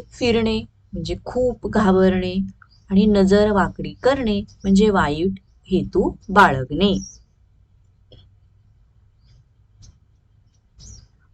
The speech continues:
पुढे आहे नाक. तर यावरती काय काय वाक्यप्रचार येतात बघा. पहिला नंबर, नाक फिरवणे,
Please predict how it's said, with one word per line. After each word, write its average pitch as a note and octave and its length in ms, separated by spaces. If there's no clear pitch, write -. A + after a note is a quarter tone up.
पुढे B3 160
आहे F3+ 280
नाक. A3 360
तर - 60
यावरती G3+ 540
काय G#3 200
काय F#3+ 160
वाक्यप्रचार E3 640
येतात D3 340
बघा. F#3+ 300
पहिला F#3+ 320
नंबर, D3+ 300
नाक A#3+ 380
फिरवणे, A3+ 520